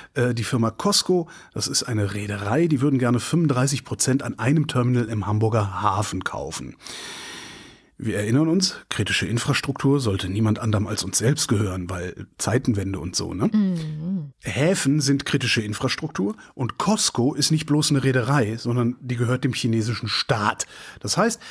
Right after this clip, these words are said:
Speaker 1: der chinesische Staat möchte gerne fünfunddreißig Prozent an einem Terminal im Hamburger Hafen kaufen.
Speaker 2: Ja.
Speaker 1: Habeck, Wirtschaftsminister, will, Zitat,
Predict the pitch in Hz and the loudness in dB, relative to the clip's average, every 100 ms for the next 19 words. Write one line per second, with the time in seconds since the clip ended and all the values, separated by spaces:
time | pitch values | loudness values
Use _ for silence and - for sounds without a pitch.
0 | - 127 - 139 196 185 - - 135 135 | -4 0 2 4 4 2 0 2 2 2
1 | 127 127 123 123 165 160 127 117 - 107 | 0 2 2 2 2 2 2 0 -2 -2
2 | - 131 113 104 113 104 104 117 101 104 | 2 2 0 -2 0 2 2 2 -2 -2
3 | 104 123 107 120 110 104 - 71 - - | -2 -2 2 2 2 -2 -4 -8 -10 -14
4 | - _ _ _ _ - 277 - _ _ | -20 _ _ _ _ -2 -2 -4 _ _
5 | _ - - - - - 196 139 - - | _ -16 -16 -20 -12 -2 0 2 0 -4
6 | - - 165 180 180 - 147 139 185 - | -4 -2 -2 0 0 0 2 0 0 -6
7 | - - - 117 - 135 | -20 -18 -12 -8 -4 -6